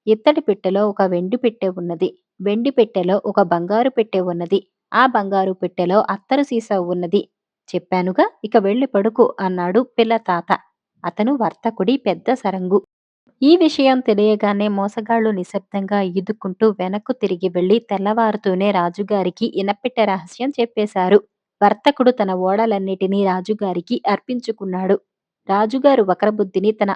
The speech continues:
ఆస్థాన జ్యోతిష్కులకు పెద్దగా నియమించాడు.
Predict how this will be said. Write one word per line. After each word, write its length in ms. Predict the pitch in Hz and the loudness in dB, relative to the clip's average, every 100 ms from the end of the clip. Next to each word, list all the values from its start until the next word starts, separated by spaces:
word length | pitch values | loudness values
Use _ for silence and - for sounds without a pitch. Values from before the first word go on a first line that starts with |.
| - | -4
ఆస్థాన 420 | 185 202 254 254 | -6 -4 -4 -4
జ్యోతిష్కులకు 1080 | 226 _ - 220 240 294 - 220 202 170 240 | -6 _ 4 6 6 2 -4 -2 -2 0 -2
పెద్దగా 560 | 233 190 170 196 185 220 | -2 -4 -2 -2 -2 -2
నియమించాడు. 800 | 269 262 233 220 214 202 190 | 0 0 -2 -4 -4 -2 0